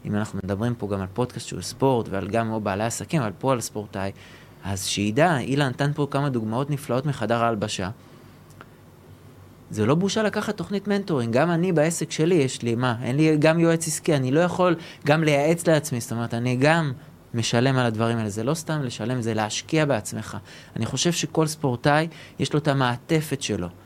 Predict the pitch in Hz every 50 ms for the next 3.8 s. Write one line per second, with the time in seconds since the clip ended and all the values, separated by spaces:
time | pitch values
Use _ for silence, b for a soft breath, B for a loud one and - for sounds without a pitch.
0 | B B B - - - - 120 123 127 127 123 113 120 120 120 127 135 - -
1 | - 160 165 156 135 113 98 - B B B B B B B - - - - -
2 | - - - - - - - - - - - - - - - - - - 135 135
3 | 135 123 120 120 117 131 135 135 123 107 104 - - - -